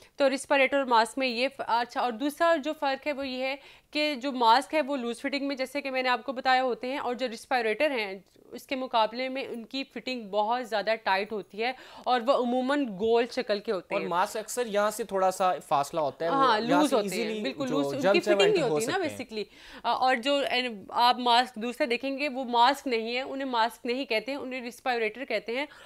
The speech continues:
Speaker 1: और वो आपके फेस के बिल्कुल साथ होंगे। अच्छा, दूसरा ये होता है कि जो मास्क हैं उनकी सेफ्टी रेटिंग कुछ भी नहीं है, आ,
Speaker 2: हम्म।
Speaker 1: उनको कोई भी सेफ्टी मेजर जो है उसके according नहीं बनाया गया होता,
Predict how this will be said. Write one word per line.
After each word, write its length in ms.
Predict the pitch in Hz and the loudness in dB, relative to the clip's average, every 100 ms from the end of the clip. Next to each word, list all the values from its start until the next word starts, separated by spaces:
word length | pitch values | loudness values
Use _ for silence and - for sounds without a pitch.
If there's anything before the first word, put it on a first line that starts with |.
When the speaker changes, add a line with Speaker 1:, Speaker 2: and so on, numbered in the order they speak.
| - | -2
Speaker 1:
और 160 | 254 254 | 2 2
वो 120 | 254 | 0
आपके 420 | 226 226 220 285 | 2 2 2 -2
फेस 320 | 285 240 226 | -2 -2 -2
के 120 | - 269 | -2 -4
बिल्कुल 320 | 214 208 254 | -4 -6 -6
साथ 300 | - 202 190 | 0 2 2
होंगे। 220 | 202 180 180 | -2 -8 -4
अच्छा, 280 | 240 269 | -4 -4
दूसरा 380 | 226 220 277 339 | -6 -6 -2 0
ये 160 | 320 277 | 2 0
होता 220 | 254 254 | 0 -2
है 240 | 269 311 330 - - - _ - | -4 -4 -8 -20 -20 -20 _ -4
कि 120 | 311 | -2
जो 180 | 277 320 | -2 -4
मास्क 460 | 254 214 262 - | 0 2 2 0
हैं 100 | 294 | -4
उनकी 220 | 285 269 | -4 -6
सेफ्टी 480 | 285 - 240 233 269 | -10 -4 -4 -4 -6
रेटिंग 340 | 226 208 233 240 | -6 -6 -10 -10
कुछ 240 | 269 - | -14 -10
भी 80 | 233 | -10
नहीं 180 | 160 151 | -10 -12
है, 140 | 156 196 _ | -16 -20 _
आ, 140 | - 214 | -4 -4
Speaker 2:
हम्म। 140 | - | -4
Speaker 1:
उनको 280 | 247 254 277 | -8 -8 -10
कोई 260 | - 254 | -8 -10
भी 160 | 240 269 | -8 -10
सेफ्टी 600 | - - 233 - - 277 | -10 -6 -6 -6 -8 -6
मेजर 360 | 262 208 208 233 | -4 -4 -4 -6
जो 160 | 208 233 | -4 -6
है 140 | 220 | -6
उसके 320 | 220 233 - | -10 -12 -12
according 340 | 254 214 196 240 | -4 -4 -4 -8
नहीं 300 | 220 233 262 | -8 -8 -8
बनाया 340 | 220 170 160 | -8 -8 -10
गया 200 | 165 175 | -10 -10
होता, 280 | 175 - 208 | -10 -8 -10